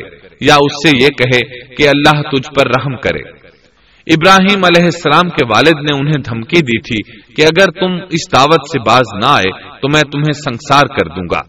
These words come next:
اس کے جواب میں ابراہیم علیہ السلام اپنے والد کے ساتھ انتہائی شفقت سے پیش آئے اور اس سے کہنے لگے، "میں آپ کے لیے اپنے رب سے استغفار کرتا رہوں گا، اس لیے کہ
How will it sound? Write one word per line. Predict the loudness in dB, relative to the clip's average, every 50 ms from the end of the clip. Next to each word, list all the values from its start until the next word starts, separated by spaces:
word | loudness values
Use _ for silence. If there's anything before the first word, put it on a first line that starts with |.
| -14 -20 -20 _ -20 _ _ _ _ _ _ _ _ _ -8 -6
اس | -6 -4 -2
کے | -2 0
جواب | 2 4 4 6 4 4 4 2 0
میں | 0
ابراہیم | 0 0 0 0 0 0 0 0 -2 -2 -2 -2
علیہ | -2 -2 -4
السلام | -6 -8 -8 -6 -2 0 2 2 0 -2 -6 -14 -18 -18 -8 -6
اپنے | -6 -6 -4 -4 -2 0 2
والد | 2 2 4 2 0 0 -4
کے | -6 -8
ساتھ | -2 0 2 2 2 0 -2 -8 -16 -16
انتہائی | -12 -6 -4 -4 -4 -4 -4 -6 -2 0 2 2 2 2 0
شفقت | -4 -6 -6 -4 -2 -4
سے | -4 -2 -4 -6 -6
پیش | -4 -2 -2 -4 -4 -4 -6
آئے | -8 -8 -10 -14 -20 -20 -20 -20 _ _ _
اور | 0 0
اس | 0 0 -2 -6 -6 -4
سے | -4 -4 -2 -2
کہنے | -4 -4 -4 -2 -2 -2 -2
لگے، | 0 0 0 0 -2 -4 -10 -20 -20 -12 -4
"میں | 0 0 2 4
آپ | 4 4 2
کے | 0 0 0 0
لیے | 2 2 2 0
اپنے | 0 0 -2 -2 0 0 0 0
رب | -2 -2
سے | -2 -2 -2 -2 -2 -6 -14 -10 -6
استغفار | -6 -6 -6 -4 -4 -4 -4 -2 0 2 2 2 2
کرتا | 2 -2 -4 -4 -4 -4 -4 -2
رہوں | -4 -4 -6 -8 -8 -8
گا، | -10 -10 -12 -18 -20 _ _ _ _ _ _ _
اس | -4 -4 -4 -2 0
لیے | 2 2 2 2 0
کہ | -2